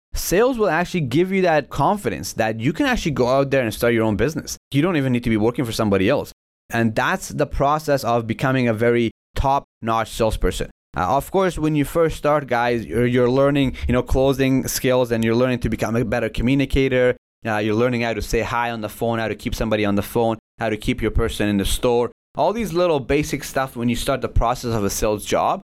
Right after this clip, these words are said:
is actually helping you, uh, you know, have more integrity, have more confidence, have more self-awareness, all these things that's happening. One thing I would suggest for you guys is that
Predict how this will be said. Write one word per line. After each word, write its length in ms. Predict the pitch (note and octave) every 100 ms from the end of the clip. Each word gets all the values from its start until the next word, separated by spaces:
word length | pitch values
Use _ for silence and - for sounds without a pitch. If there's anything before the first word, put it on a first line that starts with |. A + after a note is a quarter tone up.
| _ C3
is 120 | B2
actually 460 | B2+ E3 F3 F3+
helping 420 | E3 C3+ D3 D3+ D3
you, 200 | C#3 -
uh, 160 | A2 F2+
you 80 | A2
know, 60 |
have 180 | A2+ A#2
more 180 | B2+ B2
integrity, 640 | G#2 A#2+ B2 B2 B2 A#2+
have 260 | A2+ A2 A2+
more 240 | A2 G2+ - -
confidence, 520 | C3+ B2+ B2 B2 A#2
have 180 | A2+ A#2
more 160 | A2+ G#2+
self-awareness, 880 | A2 G#2+ F#2 G#2 C3+ B2+ B2 A#2 - _ -
all 240 | D3 F3+
these 240 | F#3 F3+ -
things 220 | D#3 C#3+
that's 200 | B2 A2
happening. 420 | A2+ A#2 G2 C2+ _ _
One 240 | A#2+ E3
thing 140 | G3 F3+
I 80 |
would 140 | D3+ C#3
suggest 360 | C3 B2+ C#3
for 80 | -
you 120 | B2
guys 280 | A#2 G#2 A2
is 180 | A2 G#2
that 300 | G#2+ G2+